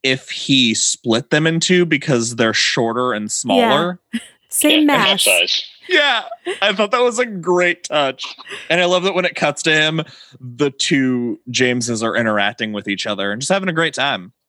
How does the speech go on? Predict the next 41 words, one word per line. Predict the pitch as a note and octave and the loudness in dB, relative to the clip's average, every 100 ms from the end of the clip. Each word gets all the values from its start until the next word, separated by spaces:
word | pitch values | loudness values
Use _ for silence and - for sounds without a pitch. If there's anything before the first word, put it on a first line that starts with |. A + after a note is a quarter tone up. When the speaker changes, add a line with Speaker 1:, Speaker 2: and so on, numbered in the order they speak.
| _ _ - | _ _ 0
Speaker 2:
Another | C4+ C#4 D4 | 2 2 0
cool | C4+ | -2
thing | B3+ B3 | 0 0
that | A3 | 2
happens, | G3+ G3 G#3 G3+ G3 | 0 0 0 0 0
because | - G3+ G#3 | -2 -2 -2
it | G3+ - | -4 -2
leads | G#3 G3+ - | -2 -2 -4
to | - A3 G3 F3+ - - | -2 0 0 -2 -6 -4
my, | G#3 G3 | -2 -2
probably | - G#3+ G#3+ | -4 0 2
my | F3+ | 0
second | F3 F#3+ G3+ F3+ | -2 -4 -4 -4
favorite | F3+ E3+ - | -4 -4 -6
scene. | - E3+ E3 E3+ _ A3 | -4 -2 -2 -6 _ -10
James | - A#3+ A#3+ B3 A3+ | 0 2 4 0 0
is | A#3 - A#3 G3+ | -4 -2 -2 0
explaining | G3+ - G#3+ G3 F#3 F3+ | -2 -2 2 2 2 0
more | F#3+ F#3 F3+ | 0 2 0
about, | E3+ E3+ E3+ | 0 -2 -2
you | G3 | -4
know, | E3+ E3+ | -4 -4
the, | E3+ E3 - _ _ _ | -4 -6 -8 _ _ _
the | - | -6
hospital | F#3 F#3 - - F#3+ F3+ | -2 -2 -4 -2 0 0
purchase | F3 F#3 F3+ - F3+ F3 - - _ _ _ | -2 -4 -4 -2 -4 -4 -6 -10 _ _ _
and | G3+ | 0
that | F#3+ | 0
they | G3+ | 2
need | F#3+ F#3 | 2 0
to | F#3+ | 0
make | F#3 | -2
sure | F3 - F3+ F3 | -2 -2 -2 -2
that | F3+ | -2
nothing | F3 F3+ | -2 -4
spooky | F3 - F3+ - F3+ E3+ | -6 -2 -4 -2 -2 -2
is | E3 | -4
happening. | - E3 - E3+ D#3+ E3+ | -4 -6 -4 -4 -4 -4
And | F3 F3+ | -2 -2
Hook | G3 G3+ F#3+ - - | 0 -2 -2 -8 -6
is | F#3+ F3 E3+ | -2 -2 -4